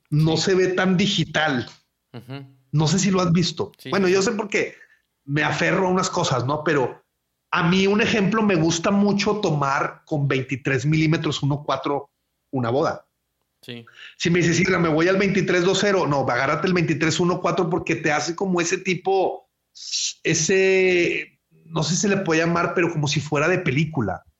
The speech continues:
Speaker 2: Ujú, como
Speaker 1: Sí, de,
Speaker 2: film.
Speaker 1: de, de film, pues, ¿no? Ajá. O sea, porque el, el film no te da exactamente la super nitidez que nos dan las cámaras digitales. Entonces, eso,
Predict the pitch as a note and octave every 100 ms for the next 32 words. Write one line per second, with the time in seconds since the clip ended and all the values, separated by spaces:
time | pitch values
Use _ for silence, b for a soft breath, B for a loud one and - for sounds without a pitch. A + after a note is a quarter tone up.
0 | _ B2+ C3 D3 D3+ _ _ _ - A#2+
1 | A#2 D3+ C3 A#2 B2+ A#2+ A2+ G3 E3+ -
2 | - C#3+ - A2 A2 - _ - - E3
3 | D#3 - - _ _ - D#3+ C#3+ E3+ E3
4 | F3+ D#3+ - F3 E3+ F#3+ F#3+ G3 G3 G#3
5 | F#3+ F#3+ - G3+ F#3 G#3 F#3+ F#3 F3 F#3+
6 | D#3 D#3+ - D3 D3+ D3+ C#3+ C3+ - E3
7 | C#3+ C#3+ C#3+ - C#3 C#3 C3+ - - E3+
8 | G#2+ - _ _ _ _ D#3 D#3 E3 D#3+
9 | F3 F3